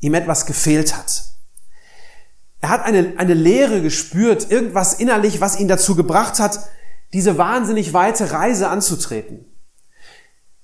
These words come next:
Er reist von Äthiopien nach Jerusalem, ich habe das nachgeschaut, das sind zweieinhalbtausend Kilometer und der Großteil dieser Strecke führt durch die Wüste. Und er tut das alles, weil er ganz offensichtlich, ja, eine Lücke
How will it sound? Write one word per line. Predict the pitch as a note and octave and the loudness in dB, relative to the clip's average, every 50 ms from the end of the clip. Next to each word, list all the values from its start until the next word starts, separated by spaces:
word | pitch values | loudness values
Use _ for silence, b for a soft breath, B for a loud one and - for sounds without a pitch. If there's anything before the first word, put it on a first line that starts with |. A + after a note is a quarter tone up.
| - - - - - - - - - | -20 -20 -20 -20 -20 -20 -18 -12 -4
Er | - C#3+ | -2 0
reist | D3+ E3+ A3+ C4 B3+ | 2 2 2 2 0
von | - - A3 A3 | -2 -2 0 0
Äthiopien | F#3 F3 F3+ - G3+ B3+ D4 - - G#3 G3+ | 0 0 2 2 2 2 2 2 0 0 0
nach | G3+ F3 E3+ | 0 0 0
Jerusalem, | F3 D3+ G#3 A#3 A3 G3+ F#3 F3+ F3 | 0 0 2 2 2 2 2 2 2
ich | E3 - | 2 2
habe | G3 - | 0 0
das | F#3+ D#3+ - | 0 -2 0
nachgeschaut, | F3 F#3 A3 G#3+ - F3 - - F3 E3+ | 2 0 0 0 -2 -4 0 0 2 2
das | F3+ E3+ F3 | 2 0 0
sind | - F#3 F3 - - - | -2 -2 -2 -4 -8 -6
zweieinhalbtausend | - - - C#4 B3 A3+ G3+ F#3+ F3+ F#3 G3 G3 G3 - - F3 F#3 G3 F3+ F#3 - | -2 2 2 2 2 2 0 -2 0 0 0 -2 -2 -4 -2 0 0 0 0 -2 -2
Kilometer | F#3 E3+ E3 D#3+ D3+ D#3+ F#3+ G#3+ G#3 G3 F3 D#3+ E3 B B B B B B B - | -2 -2 0 0 2 0 0 0 0 -2 -4 -4 -4 B B B B B B B -4
und | D3 E3 | 0 0
der | E3 | 0
Großteil | - D3 C3+ D#3+ A3+ B3+ B3 - - F#3+ F#3+ F#3+ G3 | 0 2 4 4 4 4 2 0 2 4 4 4 4
dieser | F3 F3+ D#3+ F3 D#3 | 4 2 2 2 2
Strecke | - - F3 F#3 F3+ F#3 F#3 E3+ E3 B B B B B | 2 0 0 0 0 2 0 0 0 B B B B B
führt | - - - G3 G3 G3+ | -2 2 2 2 4 4
durch | F#3+ D#3+ - | 2 0 0
die | D#3 D#3+ C3+ | 0 -2 -2
Wüste. | C#3+ E3+ G3+ F#3 - - C#3 | 0 0 0 -2 -2 -4 -4
Und | C3+ D3 | -4 -4
er | E3 E3+ E3 | -4 -4 0
tut | - A#3+ D#4 D#4 D#4 | 4 4 4 6 4
das | A#3 F#3 - - | 2 0 0 -2
alles, | E3+ G3+ A#3+ C4 C4 - - - B B B B B B B B | 0 0 2 2 2 0 0 -2 B B B B B B B B
weil | - F#3 G3+ | 0 2 2
er | G3+ | 2
ganz | F#3+ - F#3+ A#3 B3+ - | 2 2 0 0 0 0
offensichtlich, | - - G3 - - F#3+ D#3 C#3 F3 - - - F#3 F3 E3+ - - - b b b b b b b b b - | 0 -2 -2 -2 -2 -4 -2 0 0 0 0 -2 -2 -2 -2 -4 -6 -10 b b b b b b b b b -8
ja, | - D#3 G3 G3+ | -2 2 2 2
eine | - G3 G#3+ G3+ | 2 2 4 4
Lücke | F#3+ F3+ F#3 C4+ - - A#3+ E3 A2+ - - - | 4 4 2 2 2 2 0 0 0 -2 -10 -16